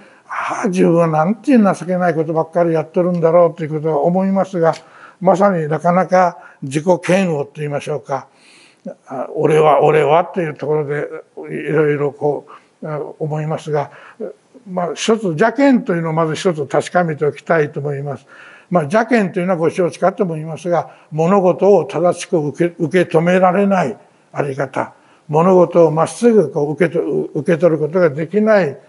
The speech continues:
こうあり方、そのあり、あり方に、えー、邪見に三つの棒がある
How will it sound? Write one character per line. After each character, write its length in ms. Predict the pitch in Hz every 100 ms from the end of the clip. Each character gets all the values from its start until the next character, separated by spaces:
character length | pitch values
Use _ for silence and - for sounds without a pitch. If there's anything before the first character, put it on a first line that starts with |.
| _
こ 80 | 160
う 60 | 151
あ 60 |
り 100 | 151
方、 420 | 135 160 - 117 - _ _ - -
そ 180 | - 202
の 160 | 190
あ 60 | 185
り、 100 | 190
あ 100 | 170
り 120 | 196
方 280 | 196 202 196
に、 80 | 175
え 140 | 151 - _
ー、 440 | 156 156 156 151 151 143
邪 140 | 180
見 180 | 180 175
に 200 | 151 151
三 240 | 165 247
つ 140 | 247 233
の 160 | 180
棒 260 | 135 180 160
が 220 | 143 143
あ 60 |
る 100 | 151